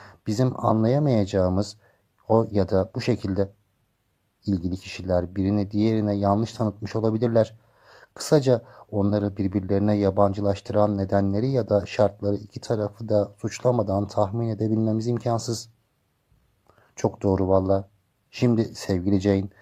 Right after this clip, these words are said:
meseleye karışmış olabilecek ilgili kişiler adına ne söyleyebilirsin? Onları da temize çıkaralım.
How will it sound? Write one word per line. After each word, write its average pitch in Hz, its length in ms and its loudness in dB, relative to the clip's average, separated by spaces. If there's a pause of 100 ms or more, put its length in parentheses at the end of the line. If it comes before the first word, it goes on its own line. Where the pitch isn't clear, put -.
(260)
meseleye 95 480 -2
karışmış 101 460 -4
olabilecek 95 600 -2
ilgili 101 320 -2
kişiler 107 380 0
adına 101 440 0
ne 117 120 -2
söyleyebilirsin? 101 880 -2 (1040)
Onları 127 440 2
da 117 180 6
temize 104 360 0
çıkaralım. 98 500 0